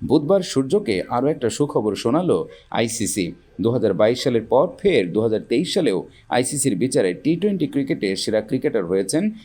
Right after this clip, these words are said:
সূর্যকুমার যাদব। এই নিয়ে পরপর দুইবার আইসিসির বর্ষসেরা টি টোয়েন্টি ক্রিকেটারের খেতাব অর্জন করলেন ভারতীয় দলের তারকা ক্রিকেটার।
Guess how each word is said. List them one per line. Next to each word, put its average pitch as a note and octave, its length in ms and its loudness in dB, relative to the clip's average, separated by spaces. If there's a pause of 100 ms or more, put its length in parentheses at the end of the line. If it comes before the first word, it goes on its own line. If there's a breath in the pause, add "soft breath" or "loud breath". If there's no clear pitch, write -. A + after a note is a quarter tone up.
(120)
সূর্যকুমার C3 640 0
যাদব। F#2 360 0 (420 loud breath)
এই E3+ 160 6
নিয়ে A3+ 240 4
পরপর F#3 420 4
দুইবার A2 560 2
আইসিসির C#3 520 0
বর্ষসেরা F3 600 0
টি F#3+ 220 -4
টোয়েন্টি F3+ 280 -2
ক্রিকেটারের C#3+ 580 -2
খেতাব C3+ 360 -2
অর্জন G2+ 360 0
করলেন D3 400 0 (280 loud breath)
ভারতীয় C3+ 360 2
দলের A#2 320 2
তারকা C#3+ 380 0
ক্রিকেটার। G2 480 -2